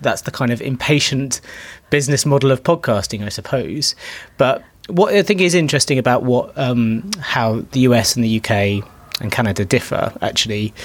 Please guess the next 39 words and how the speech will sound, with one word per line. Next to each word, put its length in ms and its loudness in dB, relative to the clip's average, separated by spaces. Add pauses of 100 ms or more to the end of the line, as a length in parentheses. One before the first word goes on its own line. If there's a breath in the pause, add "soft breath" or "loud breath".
(240 loud breath)
is 120 4
something 240 6
a, 180 4
a 40 -2
colleague 360 2
of 80 -2
mine, 280 2
uh, 140 0
Matt 260 -2
Deegan, 600 0
uh, 180 -2
has 140 0
a 20 -2
good 160 -2
theory 380 -2
on, 140 -4
which 260 -4
is 140 -2
that, 260 -2 (640 loud breath)
you 100 4
know, 300 4
in 140 2
America, 540 4 (640)
the 360 -4
thing 220 0
that 100 0
was 140 0
lacking 380 2
in, 300 0
in 140 2
public 300 -2
radio 280 0
and 140 -6
ra-, 80 4
in 160 -4
the 80 0
radio 500 4 (180)
market 640 0
was 260 2